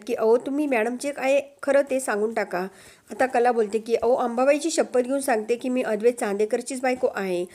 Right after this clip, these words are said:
इकडे आता हा इन्स्पेक्टर या शिंदेंना या चांदेकरचा नंबर काढण्यासाठी सांगतात. त्यानंतर आता इकडे इन्स्पेक्टर कलाला विचारतात की, "मला सांगा, चांदेकरांचं घर नेमकं कसं आहे?" त्यावर कला बोलते की, "अहो, ह्या चांदेकरांचा व्हाईट रंगाचा खूप मोठा बंगला आहे, गाडी पार्किंग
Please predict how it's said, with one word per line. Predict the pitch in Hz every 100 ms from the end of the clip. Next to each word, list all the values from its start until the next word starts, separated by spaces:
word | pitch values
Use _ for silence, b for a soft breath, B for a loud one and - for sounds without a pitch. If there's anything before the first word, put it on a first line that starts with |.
| B B -
इकडे | 262 320
आता | 349 359 294
हा | 285 294
इन्स्पेक्टर | 262 277 294 285 302
या | 294
शिंदेंना | 294 220 240 247 226 262 B B
या | 233
चांदेकरचा | 254 254 220 247 277 302 294
नंबर | 262 208 240
काढण्यासाठी | - 202 208 214 208
सांगतात. | - 208 196 156 - _ _ _ - _ _ _ -
त्यानंतर | 302 311 359 370
आता | 370
इकडे | 349 285 320
इन्स्पेक्टर | 294 294 302 349
कलाला | 349 247 254
विचारतात | 262 254 240 247 262
की, | 277
"मला | 254 220
सांगा, | 247 294 262
चांदेकरांचं | 247 254 220 254 269 277 277
घर | 262 285
नेमकं | 233 196 226
कसं | 220 - -
आहे?" | 190 175 165 B B B -
त्यावर | 269 330
कला | 330 247
बोलते | 262 220 233
की, | 247 214 254 B B -
"अहो, | 240 294
ह्या | 311 330
चांदेकरांचा | 285 294 240 254 285 311 311 277
व्हाईट | 269 277 277
रंगाचा | 220 233 233 262
खूप | 269
मोठा | 208 208
बंगला | 220 208 220
आहे, | 220 214 202
गाडी | 220 226
पार्किंग | 247 202 247 254